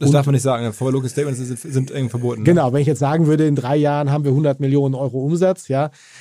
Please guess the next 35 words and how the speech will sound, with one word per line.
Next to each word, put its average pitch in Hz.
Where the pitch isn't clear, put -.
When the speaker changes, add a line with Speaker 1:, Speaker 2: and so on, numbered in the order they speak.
Speaker 2:
ähm, 139
da, 127
was 131
ich -
jetzt 120
hier 123
nicht 165
gesagt 165
Speaker 1:
Ja, 135
Speaker 2:
habe, 175
Speaker 1:
ja. 139
Speaker 2:
ja, 151
das 139
wäre 139
halt 135
unschön, 113
Speaker 1:
Ja, 123
Speaker 2:
ja, 117
Speaker 1:
ja. 123
Speaker 2:
oder 131
wir 123
haben 135
dreißig 127
Prozent 131
Marktanteil 123
in 120
fünf 117
Jahren, 113
also 117
sowas 135
kannst 143
du 135
einfach 120
nicht 113
sagen, 151